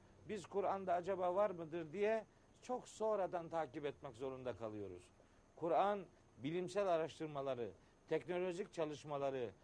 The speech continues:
araştırma enstitüleri kurmayı tıpkı cami yapmak gibi, tıpkı okul yapmak gibi, tıpkı kurs yapmak gibi fevkalade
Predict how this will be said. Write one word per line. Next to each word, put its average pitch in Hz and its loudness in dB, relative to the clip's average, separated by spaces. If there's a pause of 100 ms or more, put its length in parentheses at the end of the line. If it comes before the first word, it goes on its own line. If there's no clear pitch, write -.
(220)
araştırma 170 2
enstitüleri 165 -2
kurmayı 151 -2 (280)
tıpkı 190 0
cami 180 2
yapmak 151 0
gibi, 120 -6 (340)
tıpkı 226 0
okul 196 2
yapmak 165 0
gibi, 131 -12
tıpkı 220 -4
kurs 202 -4
yapmak 170 0
gibi 190 -2 (840)
fevkalade 170 4